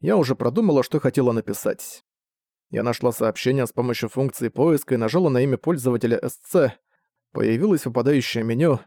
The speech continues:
Я выбрала пункт «Отправить личное сообщение». Мне предложили на выбор создать новую учётную запись,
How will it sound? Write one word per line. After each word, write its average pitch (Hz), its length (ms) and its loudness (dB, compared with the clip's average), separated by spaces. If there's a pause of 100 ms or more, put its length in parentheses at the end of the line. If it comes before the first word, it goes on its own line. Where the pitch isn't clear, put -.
(240)
Я 135 340 2
выбрала 127 340 2
пункт - 560 -4
«Отправить 120 500 0
личное 123 320 -2
сообщение». 123 720 0 (300)
Мне 165 240 0
предложили 123 440 0
на 113 140 0
выбор 143 260 0
создать 120 360 -2
новую 135 260 2
учётную 117 400 -2
запись, 135 460 -2